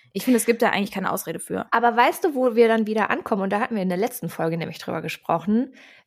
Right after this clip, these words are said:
Speaker 2: Wenn, äh, auch ein Social Media Manager oder eine komplette Abteilung keine Ziele hat, also wenn die gar nicht wissen, worauf sie hinarbeiten, das find, fänd ich ja im Sales-Bereich noch viel, viel <laughs> schlimmer. Es darf hoffentlich nie, das, ne? Also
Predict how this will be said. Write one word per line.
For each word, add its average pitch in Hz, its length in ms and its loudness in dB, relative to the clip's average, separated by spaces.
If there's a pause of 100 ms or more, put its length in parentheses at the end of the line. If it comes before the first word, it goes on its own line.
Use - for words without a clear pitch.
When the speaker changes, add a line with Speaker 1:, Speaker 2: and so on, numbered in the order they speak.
(160)
Speaker 2:
Wenn, 240 680 0
äh, 214 420 -2
auch 226 120 2
ein 220 120 0
Social 214 320 -2
Media 240 380 2
Manager 180 480 -2
oder - 80 0
eine 196 160 -2
komplette 208 420 -4
Abteilung 233 500 0
keine 196 280 -4
Ziele 247 400 0
hat, 175 260 -4
also 196 160 -2
wenn 214 100 0
die 214 60 0
gar 208 180 0
nicht 240 160 -4
wissen, 226 300 -6
worauf 202 260 -2
sie 196 120 -6
hinarbeiten, 170 800 -4
das 202 200 -2
find, 220 180 -4 (120)
fänd - 240 -6
ich 208 120 -8
ja 196 120 0
im 190 140 -4
Sales-Bereich 214 680 -2
noch 190 120 -10
viel, 262 280 -2
viel 240 220 -4
<laughs> - 0 -
schlimmer. - 460 -2 (260)
Es - 200 0
darf 208 260 0
hoffentlich 202 340 -4
nie, 202 280 -4
das, - 200 -6
ne? 214 180 0
Also 190 180 0